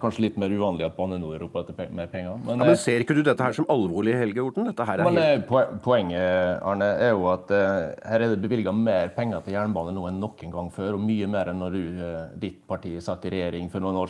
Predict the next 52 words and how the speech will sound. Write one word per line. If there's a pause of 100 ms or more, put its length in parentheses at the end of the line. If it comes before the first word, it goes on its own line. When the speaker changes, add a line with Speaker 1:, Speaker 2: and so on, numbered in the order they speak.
Speaker 1:
siden. (300)
Speaker 2:
Vi
kan
ikke
Speaker 1:
Det
er
Speaker 2:
begynne
Speaker 1:
som,
Speaker 2:
med
det
Speaker 1:
vi
Speaker 2:
der.
Speaker 1:
bevilger
mer (120)
penger
til
planlegging.
Vi
bruk-, (140)
skal
brukes
over
to
milliarder
kroner
på
planlegging
bare
på
Intercity
i, (800)
i
to
tusen
og
atten. (120)
Sånn
at (440)
her
skjer
det
jo (100)
utrolig
mye, (200)
og
så
har
vi
nå
fått
noen
faglige